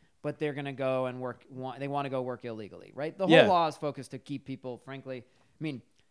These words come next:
Speaker 1: you can, you can turn people away, obviously, anytime you want for no, for, for the reason being that, like, for terrorism or for, like, any kind of, like,
Speaker 2: Sure.
Speaker 1: concerns of terrorism or whatever. But the law is really focused around, um, you know, uh, making sure that people don't go to the U S and work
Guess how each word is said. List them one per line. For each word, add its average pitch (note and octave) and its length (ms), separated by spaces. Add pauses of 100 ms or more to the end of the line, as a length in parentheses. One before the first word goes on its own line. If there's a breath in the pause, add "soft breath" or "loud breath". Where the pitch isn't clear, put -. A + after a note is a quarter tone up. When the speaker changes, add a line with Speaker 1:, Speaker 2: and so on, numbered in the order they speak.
(120)
Speaker 1:
you F#3+ 160
can, F3+ 240
you F3+ 120
can F3+ 80
turn F3+ 160
people D#3+ 180
away, D3 240
obviously, C3+ 460
anytime C3 340
you B2 80
want C#3+ 320
for C3 140
no, C3+ 340
for, C#3+ 200
for C3+ 340 (160)
the C#3+ 100
reason C#3+ 300
being C3 240
that, B2 160
like, A#2 340
for B2+ 80
terrorism A#2+ 720
or G#2 60
for, A2+ 100
like, A2 220
any A#2+ 240
kind A#2 160
of, G#2+ 80
like, A2 200 (200 soft breath)
Speaker 2:
Sure. - 180
Speaker 1:
concerns C#3 560
of B2+ 100
terrorism A#2+ 540
or G#2+ 60
whatever. A2 480 (340 loud breath)
But C#3+ 80
the D3 80
law D#3+ 300
is B2+ 80
really C3 160
focused A#2+ 340
around, A#2 480
um, G#2+ 460 (400)
you C3+ 100
know, A2 400
uh, A2 420
making A#2+ 220
sure B2 160
that A2+ 140
people A#2+ 160
don't A2+ 120
go A2+ 140
to A2+ 60
the A2 100
U G#2+ 140
S G#2+ 280
and A2 220
work F#2 320